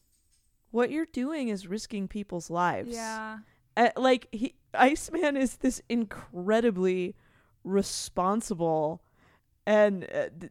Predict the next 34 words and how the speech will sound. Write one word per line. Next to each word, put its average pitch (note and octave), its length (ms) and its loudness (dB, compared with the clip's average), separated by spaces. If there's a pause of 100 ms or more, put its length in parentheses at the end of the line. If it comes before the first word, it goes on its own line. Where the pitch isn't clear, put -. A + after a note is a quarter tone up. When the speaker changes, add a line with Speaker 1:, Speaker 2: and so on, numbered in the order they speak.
Speaker 1:
dignified F3+ 880 0 (220)
character G3 840 2 (220)
Speaker 2:
I B3+ 60 -14
just D4 100 -8
Speaker 1:
on A#3 160 2
second B3+ 260 0
look. E4 200 -2
And, C#4 160 -4 (480)
you D#4 120 2
know, B3 300 0 (440)
I've E4 420 0
spent - 720 -2 (480)
most G3 260 0
of G#3 60 -2
my G3+ 100 2
life G#3+ 280 2
until A3 280 -2
now D#4+ 520 2 (520)
thinking A#3+ 360 -2
of C#4 120 -2
him D#4 200 -4
as D#4 180 -2
the D#4+ 120 -6
villain D4 480 -2
of F3 200 -6
this F3+ 160 -6
movie E3 400 -4
and, F3+ 180 -6
like, F3 220 -6
just A3+ 260 -10 (120)
an - 100 -6 (160)
arrogant F4+ 560 -6 (100)
ass. F3 720 -6
Speaker 2:
No, G4 120 -2